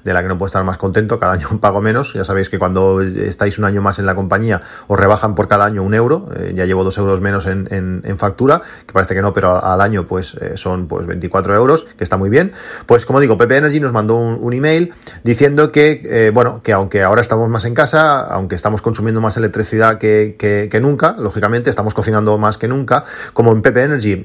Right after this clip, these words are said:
eh, la energía, aparte de, de, de ser energía,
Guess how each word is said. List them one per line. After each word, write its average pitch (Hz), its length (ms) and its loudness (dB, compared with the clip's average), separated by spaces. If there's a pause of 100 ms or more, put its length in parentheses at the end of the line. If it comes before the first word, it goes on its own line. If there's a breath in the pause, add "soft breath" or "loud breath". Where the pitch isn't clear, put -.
eh, 101 760 2
la 95 120 0
energía, 101 400 2
aparte 107 340 0
de, 107 400 2
de, 92 680 -6
de 95 120 -4
ser 117 180 2
energía, 107 480 0